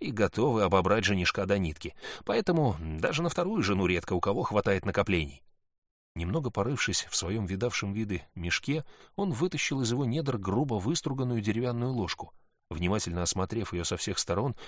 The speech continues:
точно ожидая от неё какого-то подвоха,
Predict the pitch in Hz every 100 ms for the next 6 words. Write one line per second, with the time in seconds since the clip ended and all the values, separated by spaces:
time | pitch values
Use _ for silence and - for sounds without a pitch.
0 | - - - 78 80 85 90 85 80 90
1 | 90 92 82 87 - - 98 95 92 -
2 | 78